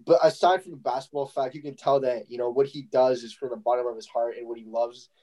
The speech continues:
is taking care of people 'cause he knows what people have been through because he's gone through that stuff.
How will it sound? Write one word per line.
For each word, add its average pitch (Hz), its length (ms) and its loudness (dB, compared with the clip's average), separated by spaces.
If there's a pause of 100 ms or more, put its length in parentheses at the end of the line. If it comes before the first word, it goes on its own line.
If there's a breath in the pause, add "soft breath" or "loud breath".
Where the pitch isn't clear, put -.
(180)
is 117 200 -2
taking 131 320 2
care 127 240 8
of - 120 2
people 123 300 -2
'cause 120 160 2
he 123 100 -6
knows 127 360 6
what 120 200 0
people 123 300 -2
have 107 80 -8
been 120 180 2
through 120 140 4
because 110 280 -4
he's 117 120 -8
gone 120 240 6
through 135 100 2
that 131 160 8
stuff. 147 340 4